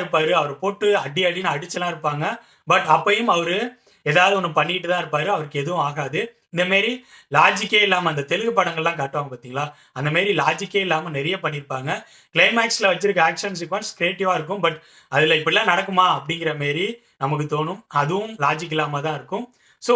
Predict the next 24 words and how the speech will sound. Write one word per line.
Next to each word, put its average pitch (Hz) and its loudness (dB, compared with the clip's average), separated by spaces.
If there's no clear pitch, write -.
லாஜிக்கும் 202 0
இந்த 156 0
படத்துக்கும் 170 -2
சம்பந்தம் 156 -8
கிடையாது. 131 -4
அது 214 4
மட்டும் 254 2
இல்லாம 240 2
இந்த 202 2
படத்துல 233 0
வில்லன் 233 -2
கேரக்டர் 196 -2
இன்னும் 202 -6
கொஞ்சம் 185 -4
ஸ்ட்ராங்கா 180 0
பண்ணிருக்கலாம். 156 -2
ஆ, 147 4
இந்த 180 2
படத்துல 233 4
வயலன்ஸ்ங்கிறது 220 2
சில 202 0
இடங்கள்ல 202 2
வாலண்டியரா 202 4
உள்ளார 185 2